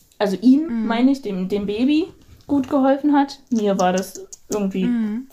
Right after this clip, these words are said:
Speaker 1: Schniete. <laughs> Hauptsache, ich konnte atmen und das Baby
Speaker 2: <laughs>
Speaker 1: kommt endlich. Ja.
Speaker 2: Mhm.
Speaker 1: Aber wie gesagt, ich glaub, das habe ich schon gesagt, dass ich keine Schmerzen hatte unter der,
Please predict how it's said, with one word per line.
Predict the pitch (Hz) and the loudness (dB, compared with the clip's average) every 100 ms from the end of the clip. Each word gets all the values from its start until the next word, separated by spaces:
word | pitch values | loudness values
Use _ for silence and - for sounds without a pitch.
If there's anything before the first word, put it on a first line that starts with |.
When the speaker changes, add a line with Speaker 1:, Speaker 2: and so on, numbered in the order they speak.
| - | -20
Speaker 1:
Schniete. | - 233 233 262 370 381 - | -2 2 2 2 -2 -6 -8
<laughs> | - - - | -16 -20 -4
Hauptsache, | - 247 233 | -2 0 2
ich | 247 | 0
konnte | 254 254 247 - | 2 2 0 0
atmen | 202 294 285 | 0 2 0
und | 226 220 | 2 0
das | 254 | 0
Baby | - 254 294 | 0 0 0
Speaker 2:
<laughs> | |
Speaker 1:
kommt | 370 277 302 | 0 0 2
endlich. | 247 254 277 - - - - - - | 2 2 0 -6 -10 -18 -18 -20 -10
Ja. | - 196 180 - - - - | -2 -2 -2 -8 -16 -16 -8
Speaker 2:
Mhm. | 302 262 262 294 | -4 -2 -4 -2
Speaker 1:
Aber | 220 220 220 | 0 2 0
wie | 214 | -2
gesagt, | 202 170 | -2 -4
ich | 190 | -6
glaub, | - 214 | -2 -2
das | - | -2
habe | 247 247 | -4 0
ich | |
schon | 254 | 2
gesagt, | 247 233 233 | 2 2 -2
dass | 233 | -4
ich | 220 | -4
keine | - 247 262 | 0 2 2
Schmerzen | 269 247 262 302 | 2 -2 0 0
hatte | 277 269 | 2 0
unter | 254 254 | 0 2
der, | 240 233 233 | 2 0 0